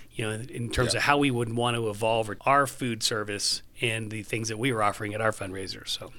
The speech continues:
Speaker 2: Sure.
Speaker 1: thank you for coming. Let's, before we dive into some of the trends and some other things that we're seeing, let's talk more about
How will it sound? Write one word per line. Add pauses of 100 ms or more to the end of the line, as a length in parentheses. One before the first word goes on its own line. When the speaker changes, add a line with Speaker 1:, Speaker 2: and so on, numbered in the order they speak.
(100)
Speaker 2:
Sure. (220)
Speaker 1:
thank
you
for
coming. (100)
Let's,
before
we
dive
into
some
of
the
trends
and
some
other
things
that
we're
seeing,
let's
talk
more
about